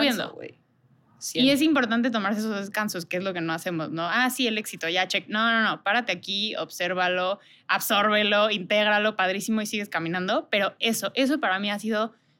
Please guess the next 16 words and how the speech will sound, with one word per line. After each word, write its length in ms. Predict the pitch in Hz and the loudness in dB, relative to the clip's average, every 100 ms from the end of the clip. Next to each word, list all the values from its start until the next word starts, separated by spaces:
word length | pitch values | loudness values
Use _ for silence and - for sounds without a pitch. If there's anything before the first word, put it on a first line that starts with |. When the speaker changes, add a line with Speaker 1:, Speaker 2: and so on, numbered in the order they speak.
| _ - | _ -6
Speaker 1:
crucial 520 | 240 226 226 220 247 | 0 2 4 2 4
y 60 | 269 | 2
creo 140 | 233 | 2
que 80 | 233 | 4
me 160 | 240 220 | 2 2
cayó 220 | 202 208 | 2 2
el 40 | 220 | 2
veinte 420 | 214 196 226 226 | 0 2 2 2
la 100 | 214 | 2
semana 200 | 208 220 | 2 2
pasada, 380 | 190 214 185 - | 0 2 0 2
<laughs> 360 | - - 320 - | 0 2 2 4
¿sabes? 460 | 330 254 285 254 262 | 4 4 4 4 4
Speaker 2:
Sí. 60 | |
Speaker 1:
O 100 | 269 | 2
sea, 260 | 247 220 | 4 2